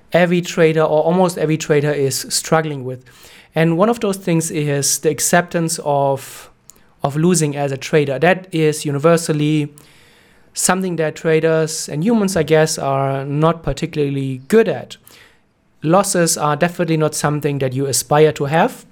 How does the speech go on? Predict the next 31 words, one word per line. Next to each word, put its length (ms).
and 240
it 60
doesn't 240
feel 180
great. 400
But 400
if 180
you 100
want 100
to 40
become 280
a 40
trader, 680
you 100
just 240
have 320
to 80
accept 400
that 160
this 160
is 220
part 440
of 460
the 100
process. 460
And 160
what 100
I 200
often 440
see 440
is 500